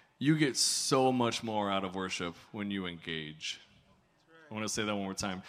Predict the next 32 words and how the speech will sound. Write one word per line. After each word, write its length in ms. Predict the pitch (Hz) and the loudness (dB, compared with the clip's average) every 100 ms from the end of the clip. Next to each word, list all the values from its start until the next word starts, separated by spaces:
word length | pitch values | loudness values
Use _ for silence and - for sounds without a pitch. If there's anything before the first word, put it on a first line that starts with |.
| - - | -18 -6
You 140 | 117 143 | 0 4
get 200 | 139 - | 4 2
so 520 | - - 147 143 147 | -2 2 6 6 6
much 340 | 139 123 - | 4 4 2
more 340 | 120 104 101 95 | 0 0 0 0
out 140 | 110 | 0
of 120 | 101 | 0
worship 400 | 95 101 - 92 87 - - _ | 0 -2 -2 -6 -8 -18 -20 _
when 140 | 107 107 | -4 -2
you 140 | 104 | -2
engage. 640 | 95 90 85 82 82 - - _ _ _ _ _ _ - | -2 -2 -4 -4 -6 -12 -14 _ _ _ _ _ _ -6
And 80 | 123 | -2
I'm 120 | 135 | 2
not 160 | 156 | 2
just 180 | 147 143 | 2 2
saying 180 | 147 131 | 2 2
that 140 | 123 | 2
as 140 | 120 110 | 2 0
the 80 | 107 | -2
worship 280 | 107 113 | -2 -2
pastor. 320 | 101 95 - 107 | -2 -4 -2 -2
I'm 140 | 117 | 2
obviously 480 | 120 127 123 107 101 - - | 2 4 0 -2 -4 -14 -10
passionate 380 | - 113 - 117 | -2 -2 -2 -4
about 240 | 107 101 | -4 -2
worship, 360 | 95 95 - 80 - | -2 -4 -6 -6 -4
but, 180 | 98 - - - - - | -4 -6 -16 -20 -20 -4
um, 560 | 98 95 90 85 82 95 _ _ | 0 0 -2 -6 -10 -14 _ _
it's 180 | 156 156 | -2 0
amazing 500 | 165 156 160 156 143 | 2 2 2 2 0
how 200 | 123 135 | 0 0
many, 380 | 131 123 110 | 0 0 0